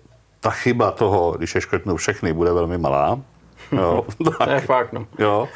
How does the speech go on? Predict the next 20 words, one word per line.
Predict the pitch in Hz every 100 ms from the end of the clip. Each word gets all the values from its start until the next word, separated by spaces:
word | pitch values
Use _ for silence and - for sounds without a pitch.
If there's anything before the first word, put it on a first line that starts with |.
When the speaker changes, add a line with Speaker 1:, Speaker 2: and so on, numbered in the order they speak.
| 131 - 127 107
Speaker 1:
a | 98
nechat | 107 135 113
si | 120
tam | 120
opravdu | 104 110 110 113
ty | 110
značky, | 98 - 104
které | 101 98
na | 92
té | 98 95
silnici | 98 90 -
potkáváme, | 85 - - 80 76 73 65 - _ _ -
jo, | 87 90 107 - - - -
které | 85
jsou | 80 90
teda | 80 85
ty | - 85
reální | 76 78 85 90 80
čísla | 80 78 85 80
prostě. | 80 73 - 87 82